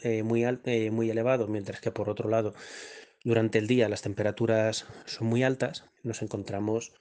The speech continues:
que esos cambios drásticos van a afectar mucho más que en una zona donde los baremos donde se vaya a fijar la temperatura vayan a ser más modestos, ¿no?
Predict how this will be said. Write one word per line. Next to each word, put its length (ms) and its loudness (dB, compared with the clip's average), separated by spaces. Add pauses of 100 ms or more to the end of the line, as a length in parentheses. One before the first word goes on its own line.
(140)
que 400 4
esos 280 -2
cambios 280 2
drásticos 440 0
van 140 0
a 20 -8
afectar 320 -4
mucho 240 -2
más 160 -2
que 80 -2
en 60 0
una 160 -4
zona 280 -4
donde 560 -4
los 300 -4
baremos 420 -2
donde 220 -2
se 100 -6
vaya 520 -4
a 260 -10
fijar 260 -10
la 80 -4
temperatura 560 -2
vayan 240 -4
a 60 -10
ser 180 -8
más 160 -8
modestos, 560 -4
¿no? 140 -8